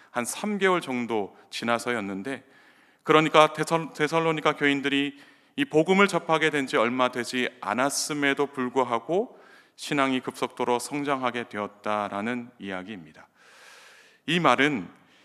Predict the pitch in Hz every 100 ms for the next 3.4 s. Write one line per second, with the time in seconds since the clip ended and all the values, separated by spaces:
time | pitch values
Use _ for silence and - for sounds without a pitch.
0 | _ 127 - - 202 190 196 196 180 175
1 | 160 147 147 147 139 - _ _ - 135
2 | 175 180 196 202 185 180 160 156 156 151
3 | 160 147 143